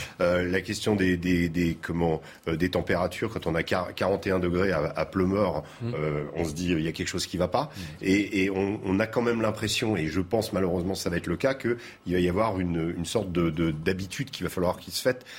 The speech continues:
Speaker 1: euh, qui soit saisonnière. Et je parlais des États-Unis tout à l'heure à, à dessein, parce que, euh, la question des, des, des vents de Santa Ana,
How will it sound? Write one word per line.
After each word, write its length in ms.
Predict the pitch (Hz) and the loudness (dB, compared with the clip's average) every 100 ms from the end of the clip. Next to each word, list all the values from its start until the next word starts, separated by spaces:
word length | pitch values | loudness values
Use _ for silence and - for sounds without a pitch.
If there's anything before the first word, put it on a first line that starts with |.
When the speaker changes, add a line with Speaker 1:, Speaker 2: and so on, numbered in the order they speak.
| - - | -10 -2
Speaker 1:
euh, 80 | 92 | -2
qui 180 | - 87 | -2 -4
soit 180 | - | 0
saisonnière. 720 | 90 123 104 101 104 123 147 92 | 2 2 2 2 2 2 0 -2
Et 180 | 87 92 | 0 0
je 120 | 90 | 0
parlais 260 | 95 107 120 | 0 2 2
des 180 | 98 | 2
États-Unis 440 | 98 104 95 98 107 | 0 2 2 2 -2
tout 180 | - 101 | 0 0
à 60 | |
l'heure 220 | 110 135 | 2 2
à, 180 | 98 87 - - - | 2 0 -4 -12 -4
à 120 | 87 | -2
dessein, 380 | 92 107 151 160 | 0 0 0 0
parce 240 | 113 - | 0 -2
que, 240 | - 131 147 - - - | 0 0 0 -4 -14 -2
euh, 440 | 98 95 92 92 92 | 2 4 4 2 0
la 140 | 95 | 0
question 440 | 95 110 - 123 117 | 0 -2 0 2 2
des, 180 | 98 87 | 2 2
des, 220 | 87 85 | 2 0
des 160 | 82 | 0
vents 280 | 82 98 107 | 0 2 2
de 120 | 90 | 2
Santa 380 | 85 - 92 95 | -2 -2 0 0
Ana, 360 | 92 92 101 101 | 0 0 0 -2